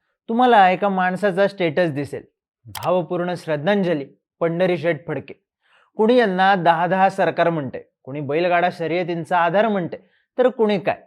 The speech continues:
त्यांचे फोटोही साधे नाहीत, कधी बैलांसोबतचे, कधी गाडीच्या टपावर बसलेले, तर कधी प्रचंड गर्दीत प्रचंड सोनं घालून एंट्री करण्याचे. सतत हे फोटो आणि स्टेटस बघून तुमच्या डोक्यात प्रश्न आला असेल,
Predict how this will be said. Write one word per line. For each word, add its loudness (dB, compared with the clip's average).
त्यांचे 0
फोटोही 2
साधे 4
नाहीत, 0
कधी -2
बैलांसोबतचे, 0
कधी -6
गाडीच्या -2
टपावर 2
बसलेले, 2
तर 6
कधी 2
प्रचंड -4
गर्दीत 2
प्रचंड -2
सोनं -2
घालून 0
एंट्री -2
करण्याचे. -2
सतत -6
हे -2
फोटो 2
आणि 2
स्टेटस 0
बघून -2
तुमच्या -4
डोक्यात -2
प्रश्न -6
आला 4
असेल, 0